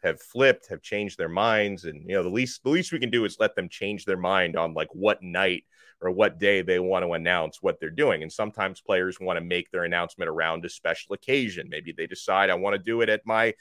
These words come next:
birthday, uh, gathering this weekend or my, my grandpa's birthday," or so, like, stuff like that happens all the time. So,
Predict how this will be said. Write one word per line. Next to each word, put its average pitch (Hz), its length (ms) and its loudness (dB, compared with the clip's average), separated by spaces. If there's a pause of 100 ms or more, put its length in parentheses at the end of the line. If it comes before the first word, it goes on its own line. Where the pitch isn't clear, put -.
(320)
birthday, 117 640 6
uh, 82 380 2
gathering 92 500 2
this 87 240 -6
weekend 87 540 -2
or 80 80 -8
my, 92 260 0
my 95 280 0
grandpa's 107 640 2
birthday," 87 420 0
or 82 100 -4
so, - 140 -4
like, 85 120 -4
stuff - 240 0
like 135 140 0
that 113 140 2
happens 107 340 2
all 92 120 2
the 87 60 -12
time. 90 360 -2
So, 92 220 2